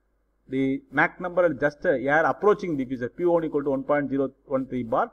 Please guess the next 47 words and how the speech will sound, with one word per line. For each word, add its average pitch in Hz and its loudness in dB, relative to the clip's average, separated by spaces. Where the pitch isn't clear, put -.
T 175 -2
one 165 0
equal 135 -4
to - -14
two 156 -2
ninety 139 -4
Kelvin. 107 -6
And 117 -6
M 135 0
X 196 -2
equal 147 0
to 143 -8
two 143 -4
point 131 -2
two, 202 -2
A 156 2
two 170 -2
by 156 0
A 135 0
Y 139 2
equal 117 -6
to 147 -12
four. 127 0
A 143 2
two 156 0
is 139 0
the 113 -6
exit 123 -4
area, 135 0
A 139 8
Y 160 10
is 143 2
the 220 -4
entry 170 2
area 131 0
of 117 -4
the 135 -4
diffuser, 123 -6
which 123 -8
is 147 -8
four. - -2
From 139 -2
isentropic 180 6
table 165 6
three 175 -2
point 156 4
two, 247 2